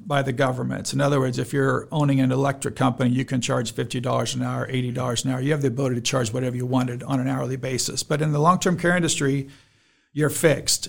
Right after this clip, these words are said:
and for the most part. So it's just really important that you can, the, the trend is that because those margins are so thin, the facilities used to be owned by a lot of mom and pops. Just basically people were in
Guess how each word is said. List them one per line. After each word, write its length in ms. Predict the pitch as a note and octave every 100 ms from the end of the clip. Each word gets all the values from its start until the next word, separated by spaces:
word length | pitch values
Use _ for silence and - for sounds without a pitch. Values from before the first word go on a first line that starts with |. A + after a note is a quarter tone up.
| -
and 480 | D3 C#3+ C#3 C#3 B2
for 140 | D3
the 80 | C#3
most 320 | C#3 C#3+ -
part. 220 | B2+ B2+
So 180 | - C#3
it's 100 | C#3
just 200 | D#3+ -
really 200 | F3 G3
important 640 | F3 - D#3+ D#3+ C#3+ -
that 360 | C#3 C3+ - - - _ _ _ _ _ _ _ _ _ _
you 320 | C#3 D3+ D#3
can, 420 | D#3+ D#3+ D3+ C#3+
the, 120 | C3+
the 160 | - D3+
trend 400 | - - G#3+ G#3+
is 160 | E3 E3
that 180 | C#3+
because 320 | C#3+ - F#3 F#3
those 180 | D#3+
margins 380 | C#3+ C#3+ D3 C#3+
are 60 | C3+
so 260 | - C#3+
thin, 640 | C#3 - C#3+ C#3+ C#3 C3+ - - - _
the 120 | C3
facilities 1000 | C3 - - - - - B3+ C#4+ G3 D3
used 160 | E3 F3
to 60 |
be 120 | D#3+ C#3+
owned 240 | D3 C#3
by 120 | C3+
a 60 | C3+
lot 200 | C#3 C#3+
of 60 |
mom 220 | C3+ C#3 C3+
and 80 |
pops. 300 | B2 - -
Just 220 | - B2+ -
basically 560 | D3 - C#3 D3 C#3+
people 380 | C#3+ D3+ D3 C#3+
were 180 | C#3 C3+
in 240 | C3+ B2